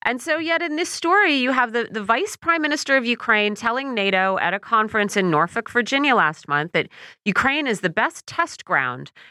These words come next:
as we have the opportunity to test all hypotheses in battle and introduce revolutionary change in military tech and modern warfare. It just feels like, I'm trying to figure out why this is unsettling to me, other than the obvious idea that, like,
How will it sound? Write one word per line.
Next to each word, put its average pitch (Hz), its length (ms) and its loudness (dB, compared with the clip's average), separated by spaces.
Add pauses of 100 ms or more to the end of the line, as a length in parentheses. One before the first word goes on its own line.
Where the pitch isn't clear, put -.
as 180 180 -2
we 202 120 -4
have 196 160 -2
the 190 120 -2
opportunity 269 580 -2
to 208 100 2
test 247 400 -4
all 247 240 2
hypotheses 185 680 0
in 156 120 2
battle 170 380 0
and 165 260 -4
introduce 233 520 -2
revolutionary 190 600 0
change 240 380 0
in 190 100 2
military 190 480 2
tech 196 260 -4
and 190 120 -4
modern 185 380 0
warfare. 214 520 2 (280)
It 294 120 -6
just - 240 2
feels 381 260 4
like, 226 260 0 (720)
I'm 381 120 0
trying 480 320 -2
to - 20 -18
figure 294 300 0
out 247 180 4
why 208 220 0
this 202 180 -6
is 208 120 -6
unsettling 185 500 0
to 170 100 -8
me, 160 120 0
other 240 260 2
than 214 160 -2
the 196 140 0
obvious 185 420 2
idea 165 460 2
that, 160 220 -2
like, 147 220 -2